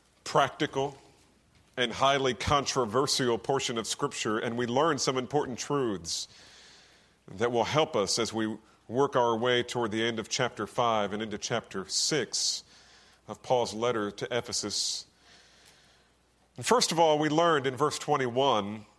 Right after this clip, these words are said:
that joyful and willing submission is central to the Christian life. It is central to the Christian life.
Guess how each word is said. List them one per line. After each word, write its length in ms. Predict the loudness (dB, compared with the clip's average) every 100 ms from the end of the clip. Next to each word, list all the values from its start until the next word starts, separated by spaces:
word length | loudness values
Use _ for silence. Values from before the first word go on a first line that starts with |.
| _ _ _ _ _ _ _ _ _ _ _ _ -2
that 180 | 0 2
joyful 560 | 4 4 4 4 4
and 220 | 4 2
willing 340 | 2 2 2 0
submission 840 | 0 2 0 -2 0 2 2 0
is 200 | -2 0
central 1000 | 4 4 4 4 2 0 2 0 0 -4 -10 -20 -8
to 100 | -4
the 100 | -4
Christian 560 | 0 2 2 2 0 4
life. 760 | 4 6 2 -2 -6 -6 -8 -14 _ _ _ _ _ _ _ -6
It 140 | 2
is 120 | 6 6
central 680 | 8 6 4 2 2 2 2
to 140 | 0
the 80 | 0
Christian 480 | 2 2 4 2 4
life. 760 | 4 4 2 0 -8 -10 -14 -8